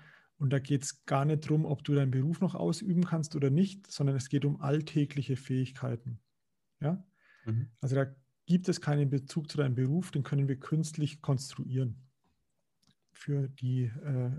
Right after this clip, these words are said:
Speaker 1: Vermittler unter euch, die Grundfähigkeitsversicherung ist gemeint. Ähm, die baut ja jetzt immer mehr, ähm, einen Bezug zum,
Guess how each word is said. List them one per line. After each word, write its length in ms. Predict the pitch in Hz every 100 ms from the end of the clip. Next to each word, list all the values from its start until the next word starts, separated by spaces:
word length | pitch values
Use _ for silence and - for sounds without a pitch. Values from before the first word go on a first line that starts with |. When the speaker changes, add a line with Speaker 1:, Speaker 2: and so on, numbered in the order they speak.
| -
Speaker 1:
Vermittler 460 | - 135 147 160
unter 240 | 147 131 135
euch, 260 | 131 127 -
die 100 | 127
Grundfähigkeitsversicherung 1120 | 156 156 151 120 - 127 - 117 120 113 117
ist 140 | -
gemeint. 280 | 123 139 175 - - - - - - _ _ _ -
Ähm, 460 | 143 135 135 127 - - _ _ _ -
die 240 | 143 160
baut 320 | 156 143 165 180
ja 100 | 156
jetzt 140 | 156
immer 260 | 185 190 165
mehr, 480 | 143 139 190 208 185 - _ -
ähm, 320 | 151 147 147
einen 280 | 151 147 139
Bezug 480 | 127 131 - 196 190
zum, 300 | - 151